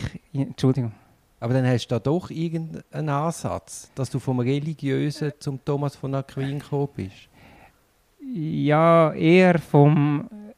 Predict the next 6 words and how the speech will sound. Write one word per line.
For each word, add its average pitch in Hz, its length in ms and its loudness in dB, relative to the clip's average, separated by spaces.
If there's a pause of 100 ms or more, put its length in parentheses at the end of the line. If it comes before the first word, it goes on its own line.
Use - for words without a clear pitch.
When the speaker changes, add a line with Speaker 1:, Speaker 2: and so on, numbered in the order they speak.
(600)
Speaker 1:
Suche 180 600 4
nach - 480 0
Wert 143 640 0
und 131 440 0 (140)
die 139 200 2
versuchen 131 640 -2